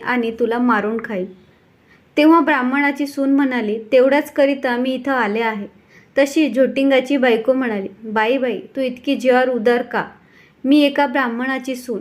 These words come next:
दरवर्षी मी श्रावणी अवस्थेच्या दिवशी बाळंतुई व मूल मरून जाई. त्याच दिवशी आमच्या घरी माझ्या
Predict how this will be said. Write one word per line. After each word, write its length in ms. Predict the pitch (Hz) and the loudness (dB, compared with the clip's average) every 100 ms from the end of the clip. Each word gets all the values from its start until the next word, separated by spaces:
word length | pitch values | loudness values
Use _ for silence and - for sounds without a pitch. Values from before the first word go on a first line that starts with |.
| - 202 | -10 -6
दरवर्षी 580 | 226 226 247 247 247 | -2 2 4 2 0
मी 120 | 262 254 | -4 -4
श्रावणी 560 | 254 220 214 247 254 | 0 0 0 -4 -4
अवस्थेच्या 560 | 220 226 233 247 240 233 | -2 -4 -2 -2 -2 -2
दिवशी 460 | 269 262 - 220 - - - - | -2 -2 -6 -10 -12 -20 -20 -6
बाळंतुई 680 | 220 240 254 254 294 277 240 | 0 0 0 -4 -2 -2 2
व 160 | 262 | 2
मूल 280 | 254 247 254 | 2 2 2
मरून 360 | 247 214 214 214 | 0 0 -2 -4
जाई. 180 | 208 - - _ _ | -6 -8 -14 _ _
त्याच 220 | 254 247 247 | 0 2 2
दिवशी 380 | 285 277 262 | -2 -2 -6
आमच्या 440 | 247 214 220 - 254 | -4 -4 -4 0 0
घरी 300 | 254 262 233 | 2 2 0
माझ्या 440 | 233 208 208 240 | 0 -2 0 -2